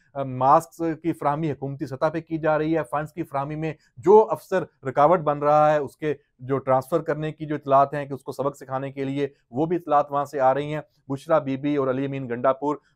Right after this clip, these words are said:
بالکل ایک ہو کر اس ساری پلاننگ میں وہ مصروف ہیں، لیکن آپس میں ان دونوں کے معاملات کیا ہیں، ایک دوسرے پہ اعتبار کی کیا کیفیت ہے، اس پہ ہم ابھی بات نہیں کر سکتے۔ یہاں جو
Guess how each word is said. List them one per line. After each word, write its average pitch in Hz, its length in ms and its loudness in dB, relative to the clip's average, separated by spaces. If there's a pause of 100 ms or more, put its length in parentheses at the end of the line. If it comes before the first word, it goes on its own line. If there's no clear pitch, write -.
(100)
بالکل 165 320 0 (220)
ایک 202 360 6
ہو 151 140 4
کر 147 180 0
اس 139 180 -12
ساری 127 200 -2
پلاننگ 131 440 -4
میں 135 140 -6 (200)
وہ 127 80 -10
مصروف 131 460 -2
ہیں، 180 120 -2 (220)
لیکن 185 520 -2
آپس 165 340 -2
میں 185 100 -6
ان 160 180 -6
دونوں 156 260 -2
کے - 280 -18
معاملات 143 520 -2
کیا 151 280 0
ہیں، 156 60 -4
ایک 147 140 -6
دوسرے 151 200 -10
پہ 156 100 -4
اعتبار 131 380 0
کی 147 140 -12
کیا 143 220 0
کیفیت 151 460 -4
ہے، 160 100 -4 (260)
اس 139 200 -18
پہ 165 100 -2
ہم 139 120 -4
ابھی 131 140 -6
بات 113 320 -2
نہیں 135 200 -6
کر 185 140 2
سکتے۔ 196 400 -2 (520)
یہاں 190 360 4 (1160)
جو 196 480 4